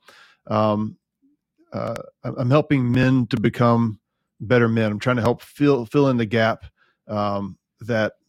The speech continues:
that so many of us, you know, th-, that exists in our lives because of fatherlessness,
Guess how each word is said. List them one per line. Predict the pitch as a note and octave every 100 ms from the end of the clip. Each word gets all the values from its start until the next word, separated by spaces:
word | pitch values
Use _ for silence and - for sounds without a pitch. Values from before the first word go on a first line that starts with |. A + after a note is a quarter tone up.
| _ _ _ _ _
that | C#3 C3+
so | - D3
many | C3+ C3
of | A#2+
us, | A2+ - - - _ _ _ _ _ _ _ _
you | C#3
know, | A#2
th-, | G#2+ C3+
that | A#2+ A#2+
exists | G#2+ A#2+ C3
in | C3
our | A2+
lives | A#2 C3
because | G2 A2+ G2
of | -
fatherlessness, | G2+ G#2 G#2+ A2 - A2+ G#2+